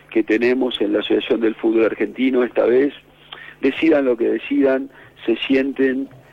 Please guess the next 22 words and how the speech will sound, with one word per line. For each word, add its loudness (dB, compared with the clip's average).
eh, 0
escuchen, 0
vean 2
y -4
elijan -4
a -2
los -8
mejores. -2
Eh, 0
con -2
los -2
mejores 0
sí -8
podemos -2
ir -2
para 0
adelante. -2
Así -2
que, 2
bueno, 0
ese 2
es -8